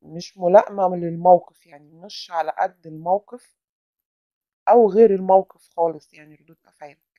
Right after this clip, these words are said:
أما الغير مرتبطين، الفترة الأولى من القراءة في المدة الأولى برضو مناسبة جدًا عندك للحب، وفي عندكم احتمال كبير مقابلة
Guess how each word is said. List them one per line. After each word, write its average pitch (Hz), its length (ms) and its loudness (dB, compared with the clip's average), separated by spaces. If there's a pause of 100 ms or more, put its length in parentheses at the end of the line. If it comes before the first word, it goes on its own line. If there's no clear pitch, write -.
(720)
أما 247 240 6
الغير 226 260 -2
مرتبطين، 220 920 -8 (140)
الفترة 190 480 -6
الأولى 190 320 -8
من 175 160 -12
القراءة 185 680 -6 (1700)
في - 80 -12
المدة 175 360 -2
الأولى 196 580 -2 (1300)
برضو 185 380 4 (120)
مناسبة 170 320 -4
جدًا 170 420 -6
عندك 175 300 -6 (120)
للحب، 190 340 -14 (1600)
وفي 214 320 -2
عندكم 190 560 0
احتمال 190 560 -8
كبير 185 380 -6
مقابلة 180 540 -10